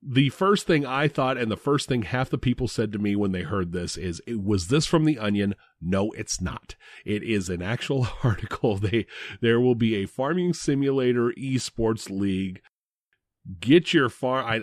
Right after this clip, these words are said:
you know, must be, like, you know, most value and stuff like that. But, you know, uh, apparently,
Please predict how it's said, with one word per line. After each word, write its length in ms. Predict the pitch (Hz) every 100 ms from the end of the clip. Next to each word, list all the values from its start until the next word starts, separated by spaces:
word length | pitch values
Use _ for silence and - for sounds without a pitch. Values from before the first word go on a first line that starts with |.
| - 101 67
you 180 | 113 104
know, 260 | 90 90 85
must 300 | 107 113 -
be, 320 | 113 110 113
like, 340 | 107 104 95 107
you 60 |
know, 220 | 92 90 90
most 300 | 101 98 90
value 420 | 101 113 113 110
and 80 | 101
stuff 300 | - 117 107
like 240 | 110 92 120
that. 420 | 107 110 110 98
But, 300 | 98 87 82
you 80 | 104
know, 340 | 87 82 82 _ _ _ _ _ -
uh, 360 | 95 92 87 78
apparently, 800 | 110 90 123 127 131 120 117 117